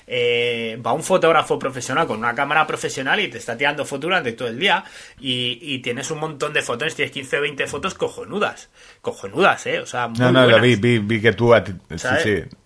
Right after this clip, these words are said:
Speaker 2: No perdiste la ocasión de ponerlas en Instagram, eso lo vimos todos.
Speaker 1: Pues créeme que creo que puse una o dos y tengo veinticinco que son tremendas, ¿eh? O sea, eh, que quiero decir que al final pasa como con las carreras, ¿no? De repente tú ves una carrera y tiene un precio,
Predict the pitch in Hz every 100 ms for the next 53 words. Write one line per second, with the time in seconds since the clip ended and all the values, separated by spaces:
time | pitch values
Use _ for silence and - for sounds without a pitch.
0 | - 120 139 131 123 131 123 117 127 123
1 | 107 107 110 104 - 107 95 95 82 73
2 | 69 90 101 98 90 90 80 - 71 67
3 | - _ - - - - - 135 120 -
4 | - 147 156 147 208 147 123 135 156 170
5 | 185 - 180 143 135 113 139 214 - -
6 | 123 123 127 151 160 139 131 147 139 139
7 | 123 147 113 92 131 175 - - 92 -
8 | - - 143 135 - - - 135 135 135
9 | - - - 156 143 175 208 - 151 139
10 | 147 147 156 165 190 180 170 139 135 123
11 | 117 - 113 139 131 107 147 196 123 120
12 | 139 139 135 135 139 156 147 143 170 147
13 | 131 135 180 202 240 240